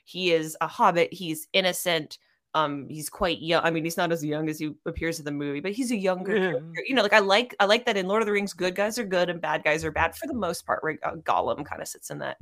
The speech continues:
Speaker 1: sort of middle ground. Um, a-, and I'm nervous that I, I'm nervous about what a Game of Thrones-ified <laughs> Lord of the Rings might look like. But again, I trust a lot of the creatives on the show, so I'm hoping,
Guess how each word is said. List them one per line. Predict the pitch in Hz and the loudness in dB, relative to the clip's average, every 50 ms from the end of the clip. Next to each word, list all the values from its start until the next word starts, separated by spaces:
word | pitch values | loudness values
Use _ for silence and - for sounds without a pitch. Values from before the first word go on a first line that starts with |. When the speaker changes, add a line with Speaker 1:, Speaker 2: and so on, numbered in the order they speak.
| - - | -14 -14
Speaker 1:
sort | 147 143 156 | -12 -12 -10
of | |
middle | 156 156 151 151 151 | -10 -8 -6 -6 -6
ground. | - 151 151 147 147 151 - - - | -4 -2 -2 -2 -2 -4 -8 -4 0
Um, | 151 151 151 151 147 151 - _ _ _ - - - - - - - - _ _ _ _ _ _ - - | 2 2 2 0 -2 -6 -8 _ _ _ -20 -20 -20 -18 -16 -16 -18 -18 _ _ _ _ _ _ 2 4
a-, | 175 - - | 4 6 6
and | 180 196 | 8 8
I'm | 196 196 196 196 196 | 8 8 6 4 4
nervous | 202 214 220 220 214 208 202 190 190 - | 4 4 4 4 4 2 0 0 0 -2
that | - - 160 165 170 170 160 - | -2 -2 2 4 4 4 4 4
I, | 165 165 - - | 4 4 4 4
I'm | 127 127 147 185 190 190 | 4 4 4 4 4 2
nervous | 196 208 202 220 - - | 2 2 0 0 0 2
about | 208 190 - 175 | 2 2 4 4
what | 180 165 | 2 2
a | 165 | 2
Game | 160 - 175 170 175 | 2 2 0 0 0
of | 170 165 | 0 -2
Thrones-ified | - - 170 165 170 165 165 175 151 151 160 165 - - 147 147 135 139 143 135 139 151 147 220 220 - - _ _ _ _ _ _ _ - | -2 0 2 4 4 4 2 0 -4 -4 -6 -6 -2 2 4 4 4 4 2 0 0 0 -2 -4 -6 -8 -14 _ _ _ _ _ _ _ -4
<laughs> | 185 - - 294 302 - - | -4 -2 2 0 0 2 2
Lord | 202 196 220 220 208 | 2 2 4 4 4
of | 185 | 4
the | 190 | 2
Rings | 190 185 185 190 185 | 2 2 2 0 -2
might | 180 180 185 196 - | 0 0 0 0 0
look | 247 277 311 311 - | 0 -2 -2 -2 -2
like. | 285 277 285 302 294 _ - | 0 0 0 0 -2 _ -2
But | 240 226 214 | -2 0 0
again, | 208 202 220 220 220 220 220 214 - | -2 -2 -2 0 2 2 2 2 0
I | - | -4
trust | 214 - - - 233 226 220 - | -4 -4 -4 -4 -4 -4 -2 -2
a | 233 | -2
lot | 214 208 208 | -2 -2 -2
of | 202 190 | -2 -4
the | 185 | -8
creatives | 190 - - 180 175 190 202 196 185 190 | -10 -10 -12 -8 -4 -2 -2 -2 0 2
on | 190 160 - | 2 0 0
the | 165 | -2
show, | - - - 208 220 302 403 | -6 -2 0 0 2 2 0
so | - - 190 175 | -2 -2 -2 -2
I'm | 170 175 | -2 -4
hoping, | - - 226 220 214 - 220 214 202 196 | -4 0 0 0 0 0 -2 -4 -4 -4